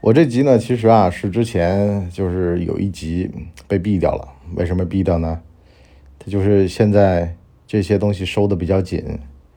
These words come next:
我从来没有任何这方面的意见，我觉得挺好。啊，<laughs> 有人在那替你负重，你就前行，这多好！人家帮你过滤，有什么好说的？所以呢，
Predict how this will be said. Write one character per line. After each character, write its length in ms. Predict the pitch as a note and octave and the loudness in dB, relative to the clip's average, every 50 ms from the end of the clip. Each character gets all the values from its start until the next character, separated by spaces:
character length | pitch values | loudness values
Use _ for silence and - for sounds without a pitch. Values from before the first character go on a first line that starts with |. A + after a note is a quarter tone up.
| _ _ _ _ _ _ _ _ _ _ _ _ - | _ _ _ _ _ _ _ _ _ _ _ _ -8
我 200 | D2+ C#2+ D2+ D2+ | -4 -4 -4 -4
从 260 | - - - A#2+ C#3 | -4 -2 2 4 4
来 80 | C#3 | 6
没 120 | A#2+ A2+ A2+ | 6 6 6
有 100 | G#2 F2 | 4 4
任 200 | G2 B2+ B2+ G#2 | 4 4 4 2
何 160 | - - F2 | 2 -2 -4
这 140 | D#2 F#2 F2 | -4 -2 -2
方 160 | E2+ F2 E2+ | -2 -2 -2
面 160 | E2+ E2+ D#2+ | -2 -2 -4
的 60 | D#2+ | -4
意 200 | D#2+ E2+ F2 E2 | -4 -4 -4 -4
见， 140 | C#2+ C#2+ - - | -4 -6 -8 -8
我 100 | - C#2 | -10 -8
觉 100 | D2 F#2 | -6 -6
得 100 | A#2 A#2 | -6 -6
挺 200 | - - - F#2+ | -6 -6 -4 -4
好。 300 | G2 F2+ F2 - - - - _ _ - - - _ _ _ _ _ _ _ _ _ _ _ _ | -4 -4 -8 -10 -12 -16 -20 _ _ -20 -20 -20 _ _ _ _ _ _ _ _ _ _ _ _
啊， 240 | - - D2+ D2 D2 - - - - - - _ - | -6 -4 -4 -4 -4 -6 -8 -12 -14 -16 -20 _ -20
<laughs> 400 | - _ _ - _ _ _ _ | -20 _ _ -20 _ _ _ _
有 180 | - F#2+ F#2 F#2 | -2 0 2 4
人 160 | F#2+ G#2 A2 | 4 4 4
在 120 | A2+ B2 | 4 4
那 140 | A2+ A2+ A2 | 4 4 2
替 180 | G#2+ - A#2 G#2+ | 0 2 2 2
你 100 | F#2+ F2 | 2 0
负 220 | E2+ - - G2 | 0 -2 -2 -2
重， 260 | F2+ G#2 F#2+ F2+ E2+ - D#2+ | 0 0 0 0 -2 -4 -4
你 100 | D#2+ D#2 | -4 -2
就 140 | E2+ G2 | -2 -2
前 260 | F2 - - F#2 G2+ G2 | -2 -2 -4 -4 -4 -4
行， 300 | - F2+ F2+ F#2 F#2+ F#2+ - - _ _ _ - | -4 -4 -4 -4 -6 -10 -14 -20 _ _ _ 0
这 140 | - A#2+ A2+ | 2 2 4
多 160 | F2 F2+ F2+ | 4 2 0
好！ 200 | F2 - - - | -2 -2 -2 -4
人 120 | - E2 F2 | -2 -2 -2
家 80 | G2+ | 0
帮 180 | G2 G2 A2 G#2 | 2 2 2 2
你 60 | F#2 | 2
过 220 | D#2+ - A2 G2+ F#2 | 2 2 4 4 4
滤， 260 | G#2 G#2 F2 D#2 C2+ - - - | 2 0 -2 -4 -8 -14 -18 -12
有 160 | - D2 D#2 | -8 -8 -4
什 80 | D2+ F2+ | -4 -2
么 60 | G#2+ | -2
好 160 | G#2+ F2 C#2+ C#2 | -2 -2 -2 -4
说 320 | - - - E2+ E2+ E2+ | -4 -6 -4 -2 -2 -2
的？ 160 | D#2+ - - - _ _ _ _ _ _ _ _ _ _ _ _ _ _ _ _ _ _ _ _ | -4 -6 -10 -14 _ _ _ _ _ _ _ _ _ _ _ _ _ _ _ _ _ _ _ _
所 120 | - - | 2 2
以 60 | F3+ G3 | 4 6
呢， 260 | F#3 F3 E3+ D3+ | 6 6 4 2